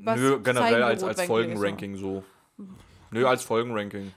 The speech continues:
Speaker 1: Ich würde fast schon sechs von acht Rotweingläser
Speaker 2: Oh, doch.
Speaker 1: geben, ja.
Speaker 2: Oh, das ist schon nicht schlecht. Also
Speaker 1: Ja.
Speaker 2: sechs von
Speaker 1: Ja,
Speaker 2: acht
Speaker 1: wobei,
Speaker 2: ist
Speaker 1: nee, sechs von acht ist zu viel eigentlich. Wieso, wieso, wieso, wieso acht? Wieso können wir nicht zehn machen?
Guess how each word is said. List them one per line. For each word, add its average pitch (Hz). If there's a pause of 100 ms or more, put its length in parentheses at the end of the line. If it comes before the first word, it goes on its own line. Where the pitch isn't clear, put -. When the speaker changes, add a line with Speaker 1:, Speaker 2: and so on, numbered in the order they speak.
Speaker 1:
Ich -
würde 233
fast -
schon 180
sechs -
von -
acht -
Rotweingläser -
Speaker 2:
Oh, -
doch. 180
Speaker 1:
geben, 233
ja. -
Speaker 2:
Oh, -
das 254
ist - (140)
schon -
nicht 240
schlecht. - (540)
Also -
Speaker 1:
Ja. 95
Speaker 2:
sechs 117
von 214
Speaker 1:
Ja, 233
Speaker 2:
acht -
Speaker 1:
wobei, 240
Speaker 2:
ist 240
Speaker 1:
nee, 220
sechs -
von 214
acht 208
ist -
zu 214
viel 202
eigentlich. 208 (320)
Wieso, 226
wieso, 220
wieso, 254 (120)
wieso 302
acht? - (140)
Wieso 262
können 277
wir 277
nicht 269
zehn 165
machen? 156